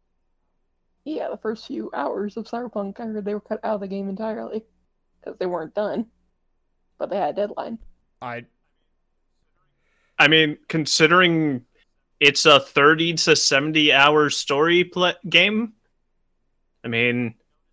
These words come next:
Speaker 3: notice anything
Speaker 2: Yeah.
Speaker 3: lacking?
Speaker 1: I don't know
Speaker 3: I
Speaker 1: if
Speaker 3: could
Speaker 1: that's
Speaker 3: see,
Speaker 1: it.
Speaker 3: I could see where some, there were, there might have been, like, some missions that they could have added, like, your first major missions in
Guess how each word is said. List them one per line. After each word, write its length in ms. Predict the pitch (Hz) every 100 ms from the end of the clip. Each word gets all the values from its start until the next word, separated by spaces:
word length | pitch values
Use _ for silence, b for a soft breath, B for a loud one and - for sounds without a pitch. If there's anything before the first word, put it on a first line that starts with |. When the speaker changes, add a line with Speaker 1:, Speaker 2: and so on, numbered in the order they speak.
| _ _ _ _ _ _ _ _ _ _ _ _ _
Speaker 3:
notice 340 | 151 160 165 165
anything 380 | 160 165 170
Speaker 2:
Yeah. 80 | 160
Speaker 3:
lacking? 560 | 147 160 156 214 226 214 _ _ _ _ _ _ _ _ _ _ _ _
Speaker 1:
I 100 | 196
don't 140 | 240 247
know 60 |
Speaker 3:
I 60 | 202
Speaker 1:
if 60 | 202
Speaker 3:
could 120 | 196
Speaker 1:
that's 120 | -
Speaker 3:
see, 220 | 220 240
Speaker 1:
it. 100 | 247 214
Speaker 3:
I 100 | 220
could 180 | 247
see 280 | - - 247
where 240 | 247 226 196
some, 540 | - 170 175 180 180 170
there 380 | 165 170 165
were, 400 | 185 147 160 165 185
there 140 | 160
might 180 | 151 156
have 120 | 156
been, 160 | 160 151
like, 220 | 135 120
some 420 | - 143 139 139
missions 400 | 135 131 165 151
that 180 | 143 131
they 120 | 127
could 180 | - 143
have 160 | 127 120
added, 520 | 135 131 135 139 139
like, 280 | 123 113 b b _
your 200 | 139 139
first 420 | - 147 135 -
major 340 | 135 127 131 139
missions 680 | 123 127 - 139 135 135 - _ _ _ _ _
in 520 | 143 135 139 143 143